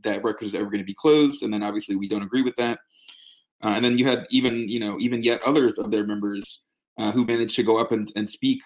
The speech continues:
at, at these hearings for several minutes without ever actually even mentioning the new jails at all, and just saying, speaking, in some cases, actually giving very important testimony about their experiences on Rikers, uh, about issues in the community, um, but not actually addressing, you know, the reason that the hearings were being held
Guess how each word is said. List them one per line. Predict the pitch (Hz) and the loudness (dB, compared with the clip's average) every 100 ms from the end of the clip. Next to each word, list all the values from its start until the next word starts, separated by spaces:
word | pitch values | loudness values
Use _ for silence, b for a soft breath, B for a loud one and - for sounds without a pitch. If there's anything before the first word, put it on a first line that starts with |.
| - | -6
at, | 107 - | -4 -4
at | 113 | -4
these | 117 107 | -4 2
hearings | 120 110 107 104 104 | 4 6 4 2 -2
for | - 110 | 0 2
several | 101 120 117 | 4 4 4
minutes | 113 117 95 | 2 0 0
without | 113 104 | -2 0
ever | 117 120 | 0 0
actually | - 127 120 | 0 -2 -4
even | 113 110 | -4 -2
mentioning | 104 123 - 101 98 | -2 -2 -2 -6 -6
the | 98 | -6
new | 101 | -4
jails | 101 98 | -4 -4
at | 98 | 0
all, | 107 104 - | 2 2 -2
and | 101 | -6
just | 104 - | -8 -2
saying, | 110 104 104 - b b - | 0 0 -6 -10 b b -6
speaking, | - 160 151 139 | 0 2 2 0
in | 147 143 | 0 0
some | 151 233 | 2 4
cases, | 320 214 | 4 4
actually | 175 165 175 | 4 2 2
giving | 139 160 139 | 2 2 4
very | 135 143 | 4 2
important | 107 151 113 | 2 2 2
testimony | 123 175 110 95 92 | -2 -6 -6 -8 -6
about | 95 120 | -4 0
their | 123 120 | 2 2
experiences | - 123 113 104 | 2 -2 0 -4
on | 98 107 | -4 0
Rikers, | 120 123 123 120 - - _ _ _ | 0 2 4 4 0 -10 _ _ _
uh, | 107 - | -6 -4
about | 107 113 | 0 2
issues | 110 117 120 113 | 2 2 2 0
in | |
the | 113 | -2
community, | 107 113 113 110 110 110 - _ _ _ _ | -4 -6 -4 -4 -4 -8 -10 _ _ _ _
um, | 107 107 101 95 95 98 - _ _ _ _ _ _ - | -6 -4 -2 -4 -6 -8 -12 _ _ _ _ _ _ -2
but | 110 | 2
not | 123 | 2
actually | 127 123 127 | 2 2 4
addressing, | 110 123 123 113 104 | 6 4 4 2 0
you | |
know, | 107 | -2
the | 101 | -2
reason | 107 120 120 | 0 0 0
that | 98 | -4
the | 98 | -6
hearings | 120 110 104 110 | -4 -2 -2 -2
were | |
being | 101 104 | 0 -2
held | 101 104 98 | -2 -6 -6